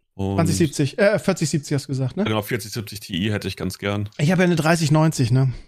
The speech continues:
Speaker 1: Ja. Äh, würde ich mir auch kaufen, aber das ist, weiß nicht, irgendwie sehe ich den Kosten-Nutzen bei mir noch nicht, weil ich dann noch mehr upgraden müsste. Irgendwie mein, mein Netzteil ist zwar gut, aber nicht so gut.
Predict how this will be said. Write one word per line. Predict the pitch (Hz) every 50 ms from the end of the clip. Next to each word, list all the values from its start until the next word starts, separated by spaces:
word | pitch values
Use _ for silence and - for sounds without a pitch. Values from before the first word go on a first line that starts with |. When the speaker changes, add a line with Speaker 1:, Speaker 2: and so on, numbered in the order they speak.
| -
Speaker 1:
Ja. | 104 101 92 90 90 92 92 92 87 - - _ _ _ _ _ _ _ _ _ - - 659 679 679 679 622 587
Äh, | - - - - 190 - 95
würde | 151 202 196
ich | - -
mir | 202 -
auch | 131 170 147 -
kaufen, | - 196 214 196 - - 143
aber | 147 151
das | 160 147 -
ist, | 113 131 - - - - - - - -
weiß | - 131 - -
nicht, | 104 - -
irgendwie | - - 117 113 123 120 117
sehe | 107 117 117
ich | 104
den | - 117 110 110 110 110 110 104 101
Kosten-Nutzen | - 120 113 - - 113 110 - - - 107
bei | 104 101
mir | 104 104
noch | 101 95
nicht, | 98 92 -
weil | 98 101
ich | 101
dann | - 104
noch | 101 98 92
mehr | 104 101 90
upgraden | 92 - - 104 98 98 98 95
müsste. | 95 - - - 98
Irgendwie | 95 95 92 92 95
mein, | 95 92 90 92 92
mein | 92 90 92
Netzteil | 98 101 - - - 98
ist | 98 - -
zwar | 107 101
gut, | 95 110 113 104
aber | 101 101 98
nicht | 101 98 90
so | 98 104 110
gut. | 101 - - 151 - -